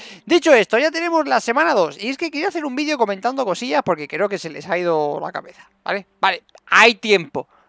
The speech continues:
sí, pero que se les ha ido la cabeza. Vale, vamos a ir viendo de abajo arriba, ¿vale? Inflige doscientos cincuenta K de daño hiriente a Behemoth gélidos, ¿vale? Bien,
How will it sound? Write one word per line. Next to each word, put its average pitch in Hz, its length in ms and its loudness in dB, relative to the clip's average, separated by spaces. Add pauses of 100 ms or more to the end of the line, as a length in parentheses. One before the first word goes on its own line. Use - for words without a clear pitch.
sí, - 420 -2 (340)
pero 147 200 -4
que 151 100 -14
se - 180 -10
les 156 220 -8
ha 175 100 4
ido 185 380 4
la 165 140 4
cabeza. - 460 -4
Vale, 175 200 0
vamos 277 260 4
a 285 40 -2
ir 277 80 -4
viendo 302 260 2
de 247 80 6
abajo 233 300 6
arriba, - 280 -4
¿vale? 269 260 0 (420)
Inflige 302 520 0
doscientos 285 460 -2
cincuenta 233 480 0
K 160 140 -2
de 151 140 -2
daño 311 420 2
hiriente 269 460 -2
a 254 60 6
Behemoth 202 480 -4
gélidos, 208 580 -2 (360)
¿vale? 220 340 -2 (300)
Bien, 160 320 -2